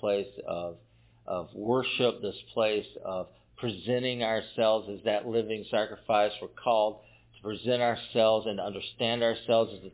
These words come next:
temple of God. We're called to understand ourselves as the place where the Holy Spirit dwells. We're called to understand ourselves as where the power of God dwells. All of those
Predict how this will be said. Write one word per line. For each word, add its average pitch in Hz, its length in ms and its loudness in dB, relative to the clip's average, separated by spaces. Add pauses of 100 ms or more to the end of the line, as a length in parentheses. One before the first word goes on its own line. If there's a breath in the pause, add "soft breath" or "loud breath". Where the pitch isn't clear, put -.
temple 95 300 -6
of 98 120 -16
God. 120 400 4 (320 loud breath)
We're 107 120 -8 (160)
called 127 300 6
to 113 60 -2
understand 110 500 -4
ourselves 117 460 2
as 95 120 -12
the - 40 -20
place 120 220 2
where 110 80 -6
the 101 60 -4
Holy 117 360 0
Spirit 107 260 -4
dwells. 120 400 6
We're 104 60 -8
called 123 320 2
to 113 60 -2
understand 127 480 -4
ourselves 123 480 4 (340 loud breath)
as 107 60 -4
where 120 80 4
the 98 80 0
power 123 420 6
of 98 100 -4
God 117 340 4
dwells. 123 380 4
All 160 340 4
of 160 220 0
those 151 280 4